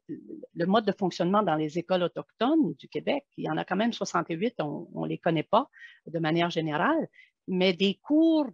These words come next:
de langue ont été quand même et sont encore, euh, installés dans les classes du primaire. Et tranquillement, avec les, euh, l'intervention,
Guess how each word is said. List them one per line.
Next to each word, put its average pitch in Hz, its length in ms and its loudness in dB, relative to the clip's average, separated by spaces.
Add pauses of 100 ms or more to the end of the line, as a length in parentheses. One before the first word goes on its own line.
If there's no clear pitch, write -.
(120)
de 165 80 2
langue 208 580 2
ont 170 140 -4
été 233 500 -4
quand 165 160 2
même 208 440 0 (360)
et 185 80 0
sont 370 320 2
encore, 208 520 4 (100)
euh, 156 200 -4 (200)
installés 196 680 2 (440)
dans 180 160 2
les 196 160 2
classes 208 440 2
du 175 120 -12
primaire. 175 600 -2 (400)
Et 196 160 0
tranquillement, 277 800 4 (180)
avec 185 480 4 (440)
les, 180 520 0
euh, 143 220 -4 (840)
l'intervention, 214 920 2